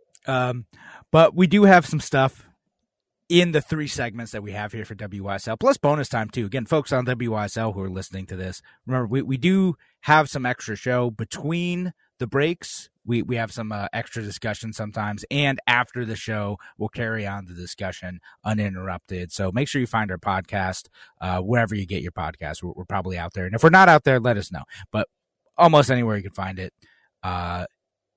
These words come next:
look for A Free Solution. And we're gonna talk about, we're gonna talk about, uh, a, a video that, that kinda went around, um, over the weekend, earlier this week, uh, from, uh,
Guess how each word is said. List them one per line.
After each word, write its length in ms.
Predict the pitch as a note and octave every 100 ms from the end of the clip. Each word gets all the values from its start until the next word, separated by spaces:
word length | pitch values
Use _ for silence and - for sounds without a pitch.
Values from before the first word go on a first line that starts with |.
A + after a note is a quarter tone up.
| _ _ _ _ -
look 120 | A#2
for 260 | - F#2 -
A 180 | F#2+ F2+
Free 260 | - F2+ E2+
Solution. 600 | - D#2+ F2+ - D#2 - _ - - - - _
And 580 | A2+ A2+ A2+ A2 G#2+ - _ _ _ _ _ _ _ _ _ _ _ _ _ _ _ _ _
we're 80 | D3
gonna 140 | G3 F#3
talk 200 | F3 E3
about, 320 | D#3 D#3 D3+ - - - - _ -
we're 100 | G#3
gonna 120 | C4+
talk 20 |
about, 220 | A#3 G3+ E3+
uh, 460 | C#3 C#3 - D3
a, 40 | D3
a 20 |
video 520 | A#2+ D#3 D#3+ D3+ C#3+ C3+
that, 260 | B2+ A#2+
that 100 | A#2
kinda 180 | - B2+
went 220 | A2 A#2+
around, 580 | A#2 G#2 G#2 G#2 G#2 F#2+
um, 420 | - F#2 F#2 F2+ F2 _ - - _
over 180 | C3+ C#3+
the 80 | C3
weekend, 460 | A#2 A#2 A#2 A2
earlier 280 | G#2 G#2+ G#2
this 200 | G#2 -
week, 340 | G2 G2+ F#2+ _ _ _ _ -
uh, 280 | G2 F#2+ F2 _
from, 420 | _ - A#2 A#2 A2+
uh, 220 | G#2+